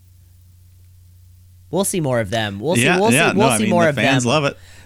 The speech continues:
Speaker 1: We'll see more of them on Dynamite, of course. There are, they are our tag team champions, and every single time.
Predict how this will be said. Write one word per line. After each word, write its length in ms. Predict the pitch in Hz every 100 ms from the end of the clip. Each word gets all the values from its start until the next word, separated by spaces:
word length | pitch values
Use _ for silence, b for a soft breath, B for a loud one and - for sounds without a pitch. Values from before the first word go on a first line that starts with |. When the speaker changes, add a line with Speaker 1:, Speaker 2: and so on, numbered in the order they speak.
| B
Speaker 1:
We'll 260 | 175 262 285
see 280 | 262 240
more 240 | 196 190 185
of 100 | 147
them 240 | 156 147
on 240 | 135 127 113
Dynamite, 540 | 110 113 113 107 101
of 160 | 101 -
course. 280 | 107 139
There 240 | - 135 135
are, 340 | 135 135 135
they 180 | 123 147
are 300 | 143 147 143
our 340 | - 127 143 147
tag 400 | - - 143 151
team 220 | 156 151
champions, 680 | - 135 170 208 - - 117
and 120 | 131
every 200 | 156 170
single 240 | 165 120 101
time. 180 | -